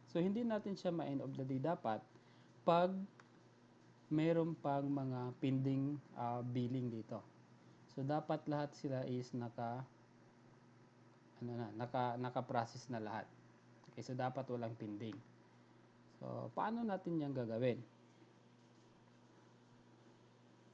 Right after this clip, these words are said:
Open muna natin yung database.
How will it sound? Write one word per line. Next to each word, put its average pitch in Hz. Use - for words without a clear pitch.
Open 180
muna 202
natin 175
yung 143
database. 127